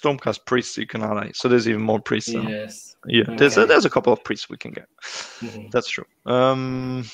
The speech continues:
Speaker 1: yeah, I
Speaker 2: Right.
Speaker 1: think that's
Speaker 2: Okay, cool.
Speaker 1: everything. We'll see
Speaker 2: Yes.
Speaker 1: what the next week brings with new leaks and new releases,
Speaker 2: Mm-hmm.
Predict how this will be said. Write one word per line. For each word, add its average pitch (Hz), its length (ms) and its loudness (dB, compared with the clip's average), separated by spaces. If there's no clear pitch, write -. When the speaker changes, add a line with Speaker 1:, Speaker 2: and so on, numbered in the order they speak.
Speaker 1:
yeah, 165 140 6
I - 40 2
Speaker 2:
Right. 170 80 0
Speaker 1:
think 185 180 -6
that's 135 440 0
Speaker 2:
Okay, - 80 -8
cool. 143 60 6
Speaker 1:
everything. 196 520 4
We'll 143 160 4
see 131 180 2
Speaker 2:
Yes. 151 80 4
Speaker 1:
what 143 140 0
the 143 80 0
next 147 340 0
week 147 160 -2
brings 160 500 0
with 120 320 -4
new 131 300 -4
leaks 139 360 -4
and 120 200 -2
new 127 360 2
releases, 151 800 4
Speaker 2:
Mm-hmm. 139 320 -6